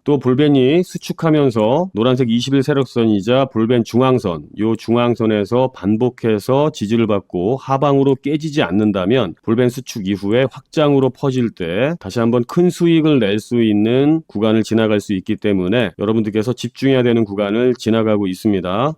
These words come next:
자, 그래서 영상에서 공유드리지 못했던 정보들 소통방을 통해서 공유드릴 텐데 이전에도 도지 눌림목 이후에 반등이 나오기 전에 요 구간, 요 구간에서 제가 시그널을 드렸고 하락 이후에 저점 대비 대칭으로 반등이 나와주면서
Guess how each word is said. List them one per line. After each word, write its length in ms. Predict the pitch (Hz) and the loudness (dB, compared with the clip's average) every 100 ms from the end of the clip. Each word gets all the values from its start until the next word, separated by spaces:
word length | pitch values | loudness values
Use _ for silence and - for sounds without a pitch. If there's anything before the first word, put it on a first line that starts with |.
| - | -4
자, 180 | 131 123 | -2 0
그래서 300 | 147 160 151 | 0 2 2
영상에서 640 | 143 165 180 185 175 180 | 2 2 2 2 2 2
공유드리지 580 | - 160 160 170 160 151 | 2 2 4 2 2 2
못했던 720 | 139 160 151 156 151 151 139 | 2 0 0 0 2 2 2
정보들 720 | 113 127 147 127 113 131 160 | 0 2 2 2 2 2 2
소통방을 580 | 165 156 160 156 151 139 | 0 0 2 2 2 2
통해서 440 | 139 139 131 135 | 2 2 2 0
공유드릴 460 | 117 127 120 117 113 | 2 0 2 0 0
텐데 380 | 98 101 123 95 | -2 0 0 0
이전에도 640 | 113 139 151 131 120 151 175 | 0 2 2 2 2 0 0
도지 540 | 117 107 117 143 131 - | -2 0 2 2 0 0
눌림목 480 | 110 143 185 190 147 | 0 2 4 4 4
이후에 360 | 135 139 160 | 2 2 0
반등이 420 | - 110 123 156 135 | 0 0 2 4 2
나오기 280 | 104 120 | 2 0
전에 280 | 110 104 92 | -2 -4 -2
요 160 | 113 120 | -2 -2
구간, 640 | - 98 92 95 131 107 | -4 -4 -4 -2 -4 -2
요 160 | 98 107 | -2 -2
구간에서 1000 | - - 90 98 95 92 - 120 143 151 | -4 -8 -4 -2 -2 -4 -2 0 0 -2
제가 440 | - 92 90 107 131 | -4 -4 -2 -2 -2
시그널을 520 | - 127 131 127 123 | -2 0 0 0 -2
드렸고 720 | 113 120 - 95 95 156 180 | 0 -2 -2 -2 0 0 -2
하락 340 | 156 180 175 | 0 0 2
이후에 520 | 120 120 131 147 107 87 | 2 2 2 2 0 -2
저점 400 | - 117 151 139 | -4 -2 0 2
대비 280 | 127 123 127 | 2 2 0
대칭으로 500 | 104 104 127 120 120 | -4 -4 0 0 0
반등이 380 | 85 98 107 107 | -2 -2 0 0
나와주면서 960 | 92 92 90 90 85 82 110 131 156 | -2 -4 -6 -8 -8 -8 -2 0 0